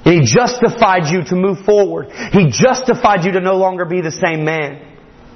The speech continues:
That the blood of Christ does not just cover your sin up. He's cast that joker away. That I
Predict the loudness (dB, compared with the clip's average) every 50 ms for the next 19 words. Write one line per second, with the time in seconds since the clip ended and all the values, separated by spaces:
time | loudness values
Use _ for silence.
0 | -20 -20 -20 -20 -20 -20 -20 -16 -16 -14 -6 -6 -4 -2 2 2 4 4 6 6
1 | 6 4 4 4 2 0 0 0 0 2 2 2 2 0 -2 -6 -14 -14 -16 -12
2 | -2 0 2 4 4 2 2 0 -2 -4 -2 -2 2 2 2 4 4 2 2 0
3 | -2 -6 -16 -18 -16 -6 0 2 4 4 4 2 0 -2 -2 0 0 0 0 -2
4 | -2 -4 -6 -12 -18 -20 -20 -20 -20 -20 -20 -20 -20 -20 -20 -20 -20 -20 -20 -20
5 | -20 -20 -20 -20 -20 -20 -16 -4 0 0 0 0 0 -2 0 0 0 -2 0 0
6 | 2 2 4 2 2 2 2 2 2 2 2 2 2 2 0 -2 -6 -12 -16 -20
7 | -20 -20 -16 -16 -16 -16 -16 -18 -18 -18 -14 -12 -12 -12 -12 -16 -18 -18 -20 -20
8 | -20 -20 -20 -20 -20 -20 -20 -20 -20 -20 -20 -20 -16 -4 0 2 4 4 4